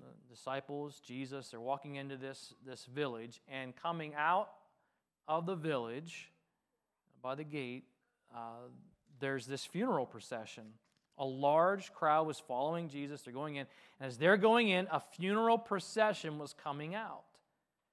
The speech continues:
as he approached the village gate. Just imagine the scene. The young man who had died was a widow's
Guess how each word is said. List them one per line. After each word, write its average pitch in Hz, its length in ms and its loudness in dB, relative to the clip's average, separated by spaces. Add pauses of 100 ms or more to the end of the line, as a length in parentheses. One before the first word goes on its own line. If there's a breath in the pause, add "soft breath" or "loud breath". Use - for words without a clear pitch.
(220)
as 147 160 -2
he 156 140 -4
approached 143 500 -4
the 143 60 -8
village 123 400 -10
gate. - 260 -14 (960)
Just 135 160 -20
imagine 165 440 -2
the 156 80 -8
scene. 123 400 -14 (1500)
The 147 60 -2
young 202 260 6
man 196 220 6
who 175 180 6
had 151 400 4
died 170 600 8 (420 loud breath)
was 160 260 4
a 156 140 4
widow's 202 720 4